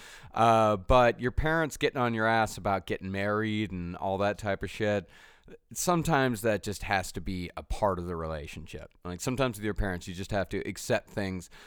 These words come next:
that are a part of hanging out with them, a part of talking to them on the phone. You just kinda have to go like, "Yeah, no, I'm not dating anybody right now.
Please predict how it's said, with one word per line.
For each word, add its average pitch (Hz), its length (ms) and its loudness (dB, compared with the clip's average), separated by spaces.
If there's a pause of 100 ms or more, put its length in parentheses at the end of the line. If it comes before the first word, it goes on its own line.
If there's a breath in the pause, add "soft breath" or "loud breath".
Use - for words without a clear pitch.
(120 soft breath)
that 101 460 2
are 92 440 2 (1160)
a 110 80 4
part 123 400 4
of 117 260 4
hanging 131 340 0
out 131 160 4
with 104 100 -6
them, - 180 -12
a 82 80 -8
part 107 240 2
of 104 60 -2
talking 104 240 2
to 117 60 -8
them 107 80 -2
on 107 80 0
the 98 40 -6
phone. 117 300 2
You 98 60 -2
just 85 140 -8
kinda 95 160 -2
have 92 100 -4
to - 80 -8
go 90 160 -2
like, 80 180 -4 (560)
"Yeah, 95 600 2 (580)
no, 107 280 2
I'm 120 80 2
not 113 240 0
dating 90 240 0
anybody 85 380 -4
right 87 260 -4
now. 87 480 -6